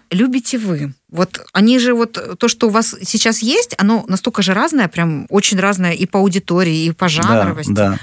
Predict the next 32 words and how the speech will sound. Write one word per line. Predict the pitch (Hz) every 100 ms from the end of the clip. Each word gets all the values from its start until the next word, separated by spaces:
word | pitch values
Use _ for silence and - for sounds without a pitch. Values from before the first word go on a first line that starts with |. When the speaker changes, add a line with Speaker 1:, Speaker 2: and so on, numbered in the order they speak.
| -
Speaker 2:
да. | 104 101
Speaker 1:
А | 95
что | - 320
любите | 359 285 254 240 226
вот | 185 -
конкретно | 180 170 214 208 185
вы? | 147
Что, | 139 135
Speaker 2:
Я | 151
вам | 170
Speaker 1:
какие | 170 285
фильмы | - 233 180
заходят? | 165 160 180 165 135 113
Speaker 2:
я | 139
вам | 151
могу | 147 151 151
сказать, | - 156 131 -
к-, | _ -
что | - -
я | 135
ма-, | 135 135 131 117
люблю | 117 131 135 135
как | 117 131 135
зритель, | 156 247 226 113 90
Speaker 1:
Да. |
Speaker 2:
могу | - 110 160
сказать, | - 147 147 139
что | - 143
мне | 147 139
интереснее | 131 127 131 - 120
всего | - 127
снимать. | 123 113 98 76 -